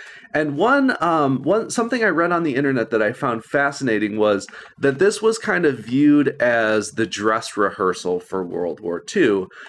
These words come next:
because the fascists were actually supported by Nazi Germany and fascist Italy,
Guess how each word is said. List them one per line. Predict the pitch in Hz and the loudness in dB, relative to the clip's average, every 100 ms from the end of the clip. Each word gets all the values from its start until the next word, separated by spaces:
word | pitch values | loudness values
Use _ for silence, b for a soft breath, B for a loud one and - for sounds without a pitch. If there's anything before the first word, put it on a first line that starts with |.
| B - | B -2
because | 151 175 151 131 120 123 - _ _ - - _ _ _ _ B B B - - | -2 0 2 2 0 -2 -12 _ _ -20 -20 _ _ _ _ B B B -14 -6
the | 143 170 | -2 -2
fascists | 170 165 240 - 175 147 | 0 -2 -2 0 0 0
were | 151 139 | 2 2
actually | 135 - 131 | 0 -2 -2
supported | - 139 - - 247 233 135 120 113 | 0 -4 -4 0 2 4 4 2 0
by | - 113 107 | 0 0 0
Nazi | 113 110 104 - 110 | -2 -4 -4 -4 -4
Germany | 110 110 104 101 90 | 0 0 0 -2 -2
and | 104 98 92 | -4 -4 -4
fascist | 127 107 - 98 - | -2 -2 -6 -10 -2
Italy, | 208 190 120 110 104 | 0 2 2 2 0